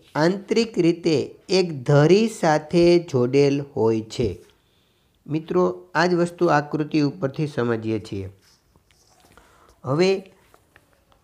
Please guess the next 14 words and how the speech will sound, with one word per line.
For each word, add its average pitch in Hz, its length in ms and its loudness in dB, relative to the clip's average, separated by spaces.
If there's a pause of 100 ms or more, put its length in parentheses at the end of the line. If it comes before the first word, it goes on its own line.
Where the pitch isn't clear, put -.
(240)
ગૂંચળાના 185 840 0 (1000)
બે 196 380 8
છેડાઓ, 117 540 -2 (1500)
આ 139 260 0
ગૂંચળાના 165 760 0
બે 156 400 2
છેડાઓ 117 380 2
છે, 160 180 -2
બહારના 135 600 0
છેડાઓ 110 520 -2
છે 110 200 -8
ગૂંચળાના. 113 600 -6 (760)
એ 175 100 2
છેડાઓ 156 640 2